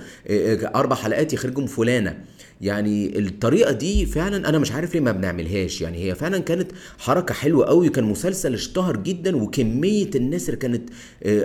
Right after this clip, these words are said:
قدموه لنا المسلسل ده. بصوا بقى، اولا نتكلم عن المخرجين الاول. آه، كان من المخرجين مين؟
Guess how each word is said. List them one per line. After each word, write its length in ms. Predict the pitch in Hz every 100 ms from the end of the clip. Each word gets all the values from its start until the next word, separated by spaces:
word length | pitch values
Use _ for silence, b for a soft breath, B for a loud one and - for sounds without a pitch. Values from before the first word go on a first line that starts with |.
| -
قدموه 540 | 107 107 123 113 135
لنا 140 | 190 165
المسلسل 440 | 110 107 170 160
ده. 80 | 165
بصوا 340 | 151 180 156
بقى، 360 | 170 185 185 -
اولا 460 | 104 135 202 - 110
نتكلم 360 | 107 170 160
عن 60 | 123
المخرجين 440 | 107 110 104 143
الاول. 520 | 104 95 92 76 73 - - - B B B B -
آه، 300 | 104 101 101
كان 280 | 98 110 117
من 100 | 127
المخرجين 460 | 113 110 107 143 139
مين؟ 360 | 139 143 135